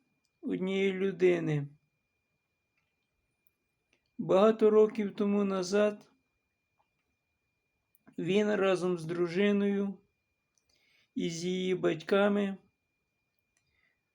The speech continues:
придбали житло в Україні. Але через конфлікти матері з донькою, погрози переслідувань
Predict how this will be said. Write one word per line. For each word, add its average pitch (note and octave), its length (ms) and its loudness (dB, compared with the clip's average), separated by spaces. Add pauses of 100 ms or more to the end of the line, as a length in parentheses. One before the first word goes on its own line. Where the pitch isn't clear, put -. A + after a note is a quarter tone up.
(240)
придбали F#3 560 2
житло F3+ 760 0 (340)
в E3+ 100 -8
Україні. D#3+ 840 -2 (3000)
Але A3 280 4
через A3+ 340 2
конфлікти G#3 1040 0
матері G#3 580 2
з F3 100 -8
донькою, A3+ 880 2 (3250)
погрози G3+ 680 6
переслідувань A3 1200 4